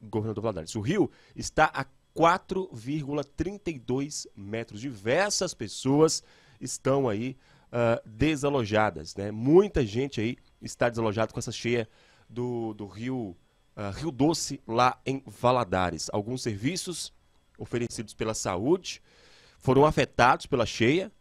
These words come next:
A informação foi repassada pela prefeitura ontem. De acordo com o município, a estratégica de saúde da família, que são como se fossem P S Fs, estão alagados, por isso não estão funcionando.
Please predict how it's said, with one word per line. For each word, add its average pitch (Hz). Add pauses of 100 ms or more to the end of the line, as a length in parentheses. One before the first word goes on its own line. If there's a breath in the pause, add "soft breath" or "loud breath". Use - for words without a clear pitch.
A 101
informação 117
foi 123
repassada 131
pela 127
prefeitura 131
ontem. 165 (500 soft breath)
De 127
acordo 135
com -
o 139
município, 135 (600 soft breath)
a 120
estratégica 131
de -
saúde 113
da 117
família, 107 (880)
que -
são 123
como 139
se -
fossem 131
P 135
S 131
Fs, 135
estão 123
alagados, 127
por 123
isso 143 (100)
não 151
estão 147
funcionando. 131